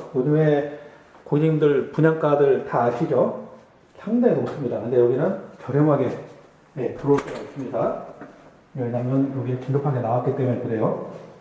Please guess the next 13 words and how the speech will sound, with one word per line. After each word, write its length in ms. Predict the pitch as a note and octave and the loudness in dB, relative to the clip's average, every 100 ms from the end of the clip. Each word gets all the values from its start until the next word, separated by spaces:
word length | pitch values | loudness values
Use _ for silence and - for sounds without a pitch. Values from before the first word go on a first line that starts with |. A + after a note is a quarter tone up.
| - | -8
그래서 640 | - A#2 C#3+ C#3 D3+ D3+ - - - - - | -2 0 0 0 0 -4 -10 -14 -18 -14 -10
보시는 260 | - C3 | -4 0
것처럼, 720 | B2+ B2 - B2+ C#3 G3 - - - - A2 | 0 0 -2 0 0 -2 -6 -12 -16 -12 -8
예, 200 | G2 - | -8 -2
계단 300 | C#3 - C#3 | 2 2 2
없이 560 | G#2 - C#3 C#3+ - A2 | -2 -4 -2 -2 -2 -6
바로 380 | G#2+ A#2 A2 A2+ | -4 -4 -4 -2
엘리베이터를 460 | D3 F3 D#3 C3 | 0 0 -2 -4
탈 100 | C#3 | -4
수가 220 | F#3 F3+ | -6 -4
있습니다. 440 | G#2+ F#2 G2 A2+ G#2+ - - - - - - | -6 -6 -6 -6 -6 -8 -14 -18 -20 -20 -10
그리고 800 | B2 A#2 C3+ D#3 E3 - - - - - - - _ _ _ _ _ _ _ _ | -6 0 2 4 0 -2 -8 -14 -18 -18 -20 -20 _ _ _ _ _ _ _ _
안에 680 | A#2+ A#2 A2 B2+ G#3 - | -4 0 2 2 0 -2